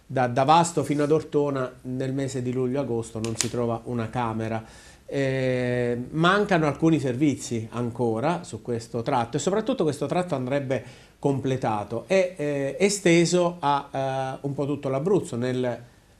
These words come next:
eh, progetto, che è quello di ricongiungere, eh, tutte le piste ciclabili della regione. Ecco, su questo,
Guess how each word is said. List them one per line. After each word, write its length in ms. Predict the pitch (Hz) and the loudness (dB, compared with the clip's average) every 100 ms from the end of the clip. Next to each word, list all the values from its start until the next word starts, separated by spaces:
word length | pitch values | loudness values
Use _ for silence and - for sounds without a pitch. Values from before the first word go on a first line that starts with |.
| - | -10
eh, 180 | 113 113 | -6 -6
progetto, 640 | 117 120 185 170 - 104 | -2 0 2 2 -2 -10
che 120 | 95 | -8
è 40 | 117 | -4
quello 280 | 147 139 123 | -2 -2 0
di 240 | 127 127 | -2 -4
ricongiungere, 1300 | 139 151 165 160 143 143 143 202 165 120 120 117 110 107 - _ | -2 2 2 2 0 2 2 4 4 2 -2 0 -2 -6 -16 _
eh, 320 | - 123 120 120 | -8 -4 -4 0
tutte 240 | 170 160 | 0 0
le 100 | 131 | -2
piste 280 | 139 - 123 | -2 -4 -6
ciclabili 580 | 120 117 127 120 117 117 | -6 -4 -4 -2 -4 -4
della 220 | 117 117 | -4 -4
regione. 400 | 110 107 101 135 | -6 -8 -8 -8
Ecco, 180 | 135 110 | -8 -10
su 300 | - 151 - | -8 -6 0
questo, 520 | 214 214 - 151 | 2 2 2 2